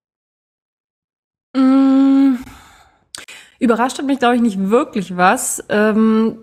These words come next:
weil man wusste schon, ähm, dass Kenny auf jeden Fall, äh, nicht wird spielen können. Der hatte, glaub ich, irgendwie eine leichte Gehirnerschütterung oder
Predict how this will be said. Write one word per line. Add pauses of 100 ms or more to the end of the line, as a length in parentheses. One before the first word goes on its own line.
(140)
weil
man
wusste
schon, (100)
ähm,
dass
Kenny
auf
jeden
Fall,
äh, (460)
nicht
wird
spielen
können.
Der
hatte,
glaub
ich,
irgendwie
eine
leichte
Gehirnerschütterung
oder